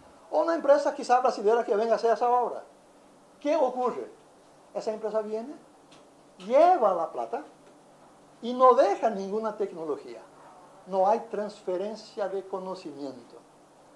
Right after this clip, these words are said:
Y esa fue mi, mi modo de ver, ¿verdad? Esa fue la gran jugada de hacer una licitación nacional, porque se dejó claro que las empresas que no tenían un respaldo técnico,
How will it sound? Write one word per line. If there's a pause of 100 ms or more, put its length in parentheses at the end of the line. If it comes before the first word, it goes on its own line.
(720)
Y
esa
fue (240)
mi, (380)
mi
modo
de
ver,
¿verdad?
Esa
fue
la
gran (960)
jugada (180)
de
hacer
una
licitación
nacional, (1300)
porque
se
dejó
claro
que
las
empresas
que
no
tenían
un
respaldo
técnico,